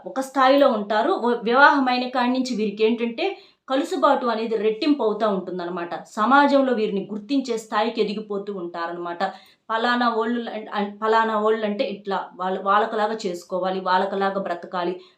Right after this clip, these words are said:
వారికిలాగా ఆలోచించాలి అనేటటువంటి ఒక టాలెంట్ అనేది వీరు ఎదుటి వారందరినీ కూడా ఆకర్షించేటట్లుగా వీరి బిహేవియర్, వీళ్ళ డ్రెస్సింగ్ లేదా వీళ్ళ లైఫ్ స్టైల్ అనేది ఆ స్థాయిలో ఉంటుందన్నమాట. కాబట్టి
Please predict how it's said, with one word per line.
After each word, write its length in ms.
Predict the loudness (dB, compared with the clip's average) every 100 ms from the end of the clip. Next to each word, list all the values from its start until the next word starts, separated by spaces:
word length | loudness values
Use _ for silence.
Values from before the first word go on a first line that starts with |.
| -4
వారికిలాగా 640 | 2 2 2 2 2 0 0
ఆలోచించాలి 880 | 2 4 2 0 -2 0 0 0 -2
అనేటటువంటి 840 | 0 0 0 -2 -2 -2 -4 -4
ఒక 200 | -6 -2 -2
టాలెంట్ 720 | -2 -12 -4 0 2 2 0
అనేది 300 | -4 -2 -4
వీరు 180 | -4 -2
ఎదుటి 340 | 0 -2 -2
వారందరినీ 600 | 0 2 2 0 -2 -4
కూడా 300 | -4 -4 -4 2
ఆకర్షించేటట్లుగా 1160 | 4 4 2 0 -4 -4 -6 -8 -2 0 0 -2 _ _ -8
వీరి 180 | -6
బిహేవియర్, 720 | -6 -6 0 2 2 2 0
వీళ్ళ 300 | -2 -2 -2
డ్రెస్సింగ్ 800 | -2 -2 -2 -2 -6 -4 -2 0 0
లేదా 340 | 2 2 0 -4 -16 _
వీళ్ళ 140 | -4 -2
లైఫ్ 360 | 2 0 0
స్టైల్ 300 | -2 -2 0
అనేది 320 | 0 0 -2 0
ఆ 140 | 0
స్థాయిలో 480 | 0 -2 0 0 0
ఉంటుందన్నమాట. 640 | -2 -6 -10 -10 -8 -10 -12 -18 _ -8
కాబట్టి 540 | -6 -4 -6 -4 -4